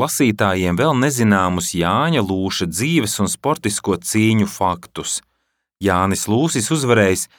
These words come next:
divsimt lielākajās pasaules sacensībās, ceturdaļu gadsimta valdot pasaules šķēpa mešanā. Vladis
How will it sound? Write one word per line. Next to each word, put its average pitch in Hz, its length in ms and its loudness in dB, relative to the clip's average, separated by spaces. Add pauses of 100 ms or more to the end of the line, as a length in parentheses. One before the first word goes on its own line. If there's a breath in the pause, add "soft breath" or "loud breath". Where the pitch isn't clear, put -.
(160)
divsimt 156 640 0
lielākajās 113 640 2
pasaules 90 640 0
sacensībās, 85 920 -2 (420)
ceturdaļu 139 640 2 (100)
gadsimta 104 720 0
valdot 135 480 2
pasaules 165 720 0 (260 soft breath)
šķēpa 87 720 -2
mešanā. 85 720 -2 (1400)
Vladis 104 720 0